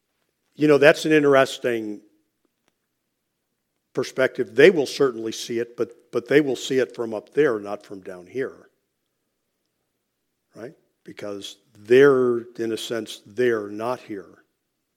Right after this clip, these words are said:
So, but yeah, the, all these things, right? And a lot of these things, the, you know,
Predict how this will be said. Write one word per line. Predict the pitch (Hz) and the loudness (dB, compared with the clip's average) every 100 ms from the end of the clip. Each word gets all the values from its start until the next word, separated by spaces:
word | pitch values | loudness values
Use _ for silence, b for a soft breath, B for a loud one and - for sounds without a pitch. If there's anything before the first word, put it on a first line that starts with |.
| _ _ _ _ _ _ _ _ _ _ _ _ _ | _ _ _ _ _ _ _ _ _ _ _ _ _
So, | - 101 90 85 _ _ _ _ _ _ _ _ _ _ _ _ _ _ _ _ | -20 -18 -20 -20 _ _ _ _ _ _ _ _ _ _ _ _ _ _ _ _
but | 127 | -6
yeah, | 135 202 127 | 0 2 2
the, | 120 151 139 | -2 -6 0
all | 165 - | 2 2
these | 147 117 | -2 -6
things, | - 95 90 123 | -12 -16 -12 -4
right? | 165 220 | -4 -2
And | 143 143 143 | -6 -6 -8
a | |
lot | 139 170 233 | -4 -2 0
of | |
these | 143 120 | -4 -8
things, | - 127 120 | -6 -6 -6
the, | - 127 - b b b b b b | -6 -8 -8 b b b b b b
you | 160 | -2
know, | 151 123 | -2 -2